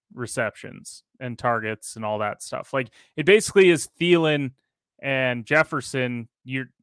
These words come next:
Irv Smith will get a little bit, but it, the majority of it's gonna go to Jefferson, and that's why I have him there. Now, as far as yours is a long shot, I like the long shot odds on it. Like, I would sprinkle a little bit of money on it 'cause why not? Like, if you hit on it, that's amazing, and that's a great play. But,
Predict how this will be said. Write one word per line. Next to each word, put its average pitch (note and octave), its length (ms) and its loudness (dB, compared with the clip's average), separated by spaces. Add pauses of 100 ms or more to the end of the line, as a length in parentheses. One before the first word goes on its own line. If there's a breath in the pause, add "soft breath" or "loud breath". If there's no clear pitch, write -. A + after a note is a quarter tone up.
(220)
Irv D3+ 240 -2
Smith C#3 380 -6
will C3 120 -4
get A#2+ 140 -2
a A2+ 60 -4
little A2 300 -8
bit, G#2+ 240 -8 (180)
but B2 260 0 (760)
it, - 120 -20 (100)
the D#3 260 -2
majority G3 500 4
of F#3+ 160 6
it's F3+ 180 -2
gonna F3 180 -2
go D#3 160 0
to C#3+ 100 -4
Jefferson, C3+ 580 -4
and B2+ 100 -4
that's B2 180 -4
why C3 140 2
I B2 60 2
have B2 160 2
him A#2+ 100 -10
there. A#2+ 220 -2
Now, B2 180 0
as C3 140 -6
far F3 220 4
as B2+ 200 -4
yours D3 240 -2
is B2 80 -10
a B2 100 -4
long B2+ 360 -2
shot, - 320 0
I C#3 100 -2
like C3+ 260 -2
the C3+ 80 -4
long C3 240 -2
shot B2 260 -4
odds C#3 280 2
on D#3 200 0
it. D#3 160 -4 (360)
Like, B2+ 320 -10
I B2 120 -4
would B2 120 -12
sprinkle B2+ 480 -6
a B2 80 -4
little B2+ 220 -4
bit A#2+ 100 -6
of A#2 80 -6
money C3+ 260 -4
on C#3 140 -2
it C3 140 -8
'cause A2+ 240 -14 (220)
why A#2+ 180 -2
not? B2+ 300 0
Like, B2+ 200 -6
if A#2 160 -14
you A#2+ 80 -10
hit B2 160 -4
on B2+ 160 -2
it, B2 120 -10
that's - 380 -10
amazing, C#3 520 -6
and B2 100 -4
that's A#2 180 -6
a A#2 40 -12
great A#2 300 -4
play. C#3 320 -2
But, A#2+ 300 -4